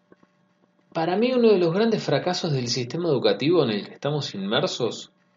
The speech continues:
es que, es que quizás tienen dieciséis años, hace catorce que están en el sistema educativo y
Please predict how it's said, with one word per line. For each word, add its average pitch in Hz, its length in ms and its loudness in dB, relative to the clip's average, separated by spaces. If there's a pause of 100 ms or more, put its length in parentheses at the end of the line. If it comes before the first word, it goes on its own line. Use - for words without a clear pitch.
(1000)
es 151 400 0 (160)
que, 117 880 0 (2750)
es 143 80 -8
que 165 160 6
quizás 180 380 0
tienen 160 320 4
dieciséis 147 640 -2
años, 202 560 -2 (840)
hace 143 320 -2
catorce 170 480 4
que 135 80 -2
están 165 220 0
en 151 120 0
el 127 80 -2
sistema 120 380 -4
educativo 135 680 0 (1800)
y 185 460 0